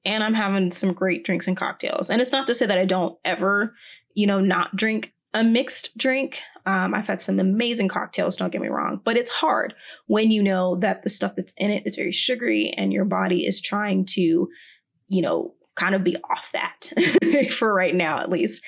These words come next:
um, until it can use it as fast as it's receiving it, right? So, yeah, I'm taking Combiglize,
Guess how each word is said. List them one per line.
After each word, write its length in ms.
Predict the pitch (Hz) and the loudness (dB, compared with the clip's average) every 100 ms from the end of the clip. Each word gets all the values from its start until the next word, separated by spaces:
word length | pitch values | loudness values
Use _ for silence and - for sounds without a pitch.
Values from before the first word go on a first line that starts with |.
| - - - | -10 -8 -4
um, 220 | 185 185 | 0 2
until 340 | 196 - 220 | 2 2 2
it 100 | 208 | 2
can 240 | 202 185 185 | 2 0 2
use 360 | 190 208 190 | 2 2 2
it 200 | 180 180 | 0 0
as 200 | - 196 | -2 -2
fast 400 | - - 180 - | -2 -2 -2 -2
as 160 | 190 180 | 0 0
it's 280 | - - - | -2 -4 -2
receiving 480 | 190 214 180 - | -2 0 -2 -4
it, 140 | - - - | -8 -10 -6
right? 320 | 180 180 - _ - - - - _ _ | -4 -4 -8 _ -20 -20 -20 -20 _ _
So, 680 | - - 214 202 208 202 220 - _ _ _ _ | -2 0 2 2 2 2 -2 -4 _ _ _ _
yeah, 320 | 233 - - - _ _ - | 0 0 -2 -10 _ _ -2
I'm 320 | 180 180 180 | 0 0 0
taking 320 | 208 185 226 | 0 -2 -2
Combiglize, 800 | 220 190 202 196 175 196 - - | 0 2 2 2 2 0 -2 -6